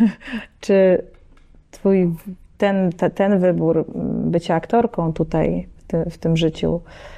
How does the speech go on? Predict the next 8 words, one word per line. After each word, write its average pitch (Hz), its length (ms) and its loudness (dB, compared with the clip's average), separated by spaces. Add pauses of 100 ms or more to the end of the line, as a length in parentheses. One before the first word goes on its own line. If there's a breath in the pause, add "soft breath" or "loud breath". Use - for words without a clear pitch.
(340 loud breath)
mm, 160 840 0 (120)
masz 180 140 -2
poczucie, - 460 -2
że 240 100 2
to 240 120 -2
było 220 280 2 (160)
dla, 208 180 0
to, - 240 -4